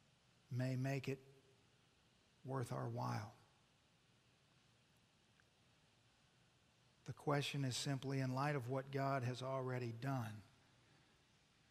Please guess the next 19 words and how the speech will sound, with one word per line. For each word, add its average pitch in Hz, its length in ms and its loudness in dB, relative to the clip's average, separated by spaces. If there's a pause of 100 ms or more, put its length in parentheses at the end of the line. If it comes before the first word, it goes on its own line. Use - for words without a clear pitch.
(340)
what 135 280 -2
will 131 160 0
we 123 180 2
now 117 400 0
do? 120 260 -2 (1600)
Understand 139 920 2 (2750)
that 135 140 -2
I 156 160 8
don't 160 220 8
know 156 220 6
about 147 300 6
other 147 220 4
churches, 147 600 0
I 139 140 2
just 135 260 -2
know 135 180 0
about 127 380 -2
this 131 180 2
church. - 560 -4